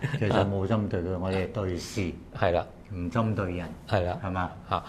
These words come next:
Speaker 1: 即係你話阿蘇爾噉樣，其實你見到佢啦，佢，誒，即係助攻能力都有。
Speaker 2: 有，
Speaker 1: 可以表達，表現到出嚟㗎。
Speaker 2: 當然有啦，有，
Speaker 1: 係啊。
Speaker 2: 當然有助攻能力啦。
Speaker 1: 嚇，咁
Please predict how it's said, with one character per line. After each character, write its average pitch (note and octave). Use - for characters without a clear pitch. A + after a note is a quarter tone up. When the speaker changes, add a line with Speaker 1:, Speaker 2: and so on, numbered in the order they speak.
Speaker 1:
即 G3
係 -
你 B2+
話 A#2
阿 -
蘇 D3+
爾 D3
噉 A#2
樣， A#2+
其 A2
實 F2+
你 G#2
見 A2
到 A2
佢 A2
啦， A2+
佢， G2+
誒， E2+
即 -
係 G#2
助 F2+
攻 A#2+
能 F2
力 D#2
都 A#2
有。 E2
Speaker 2:
有， F#2+
Speaker 1:
可 B2
以 A#2+
表 B2
達， C3
表 C#3
現 C#3+
到 B2
出 C3
嚟 G2
㗎。 -
Speaker 2:
當 C#3+
然 C#3
有 A2+
啦， B2+
有， A2
Speaker 1:
係 G#2+
啊。 G2+
Speaker 2:
當 -
然 F2+
有 G2+
助 F#2+
攻 G#2
能 F#2
力 F2+
啦。 E2+
Speaker 1:
嚇， A2+
咁 C#3